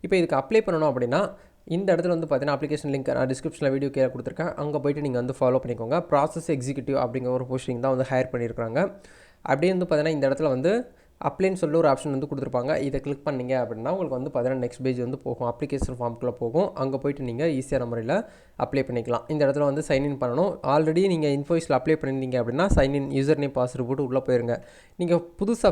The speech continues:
ஃப்ரெஷ்ஷா வந்து பார்த்தீங்கன்னா Infosys அப்படிங்கிற ஒரு கம்பெனிக்கு நீங்க அப்ளை பண்றீங்க அப்படின்னா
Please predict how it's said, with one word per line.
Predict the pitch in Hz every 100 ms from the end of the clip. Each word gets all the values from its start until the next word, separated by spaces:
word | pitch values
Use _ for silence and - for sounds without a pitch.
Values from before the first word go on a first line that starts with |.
| -
ஃப்ரெஷ்ஷா | 151 208 180
வந்து | 170
பார்த்தீங்கன்னா | 151 143 151
Infosys | 143 156 151 151 147 139
அப்படிங்கிற | 135 143 151 151
ஒரு | 131
கம்பெனிக்கு | 127 147 139 139
நீங்க | 117
அப்ளை | 156 160
பண்றீங்க | 143 123 120
அப்படின்னா | 113 127